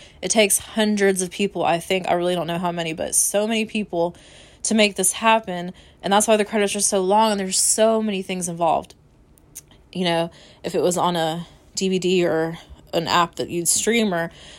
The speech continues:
whatever, I would, you know, still wait and look at all the credits and even pause it sometimes so I can read it all, 'cause it goes by fast if you're, you know, not with it. And it's just really amazing to me, and it still is,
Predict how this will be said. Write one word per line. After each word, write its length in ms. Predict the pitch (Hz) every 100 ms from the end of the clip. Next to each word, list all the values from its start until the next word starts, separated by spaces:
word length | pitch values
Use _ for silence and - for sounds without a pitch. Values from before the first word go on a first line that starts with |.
| -
whatever, 460 | - 202 214 214 208
I 200 | 170 170
would, 300 | 160 - - -
you 140 | 175
know, 280 | 165 165 175 -
still 680 | - - - 185 185 190 - _ _ _ _ _ -
wait 600 | 190 190 180 - - - - -
and 120 | - 190
look 120 | 185
at 60 |
all 100 | 180
the 80 | 175
credits 340 | - 220 214 -
and 100 | 202
even 140 | 170
pause 380 | - 196 214 214
it 100 | 190
sometimes 480 | 208 208 208 202 202
so 80 |
I 60 | 175
can 180 | 180 180
read 140 | 185
it 60 | 190
all, 240 | 190 190 - - - _ _
'cause 160 | - 185
it 80 | 175
goes 200 | 202 202
by 160 | 180
fast 520 | 180 233 220 214 - -
if 140 | 180
you're, 320 | 185 170 170 175
you 80 | 185
know, 120 | 165
not 320 | 170 170 131 - - - - _ - - - -
with 200 | 196 -
it. 220 | - -
And 80 | 180
it's 200 | 196 185
just 260 | 208 - -
really 440 | 185 202 208 208
amazing 920 | 175 185 185 190 214 220 180 170 165 170
to 160 | -
me, 360 | 165 160 180 196
and 80 | 196
it 120 | 160
still 340 | - 220 202
is, 480 | 180 208 190 175 170